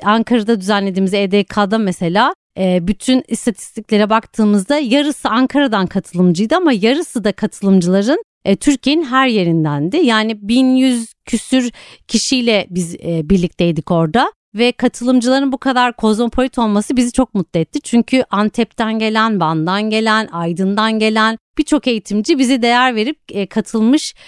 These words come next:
ve bizimle birlikte orada, e, aslında var olmuş. O yüzden hani biz katılımcıları ve atölye sunumcuları çeşitli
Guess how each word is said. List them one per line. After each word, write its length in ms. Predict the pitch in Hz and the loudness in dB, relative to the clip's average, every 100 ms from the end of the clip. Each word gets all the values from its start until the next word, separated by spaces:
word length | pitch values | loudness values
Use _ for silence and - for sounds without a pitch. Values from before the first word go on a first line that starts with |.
| - - | -4 -2
ve 140 | 190 | 0
bizimle 420 | 220 220 240 226 | 0 0 0 0
birlikte 240 | 175 - 254 | 0 0 2
orada, 440 | 208 190 254 269 | 2 2 0 2
e, 380 | 190 196 196 190 _ | 0 0 0 -2 _
aslında 380 | 202 175 262 226 | -6 -2 0 2
var 220 | 220 214 | 2 4
olmuş. 460 | 190 156 196 359 - _ - | 0 0 -2 -4 -6 _ 0
O 120 | 262 | 2
yüzden 280 | 285 262 277 | 2 2 0
hani 220 | 277 254 | 0 0
biz 160 | 269 | -2
katılımcıları 880 | - 247 - 247 262 233 254 262 262 | -2 -4 -2 0 2 2 0 0 -2
ve 240 | 233 233 - | 0 -2 -2
atölye 380 | 214 - 240 240 | -4 -2 0 -2
sunumcuları 600 | - 208 233 220 269 311 | -4 -2 -2 0 -2 -2
çeşitli 720 | - 254 254 - 240 254 | -2 -2 -2 -12 -6 -2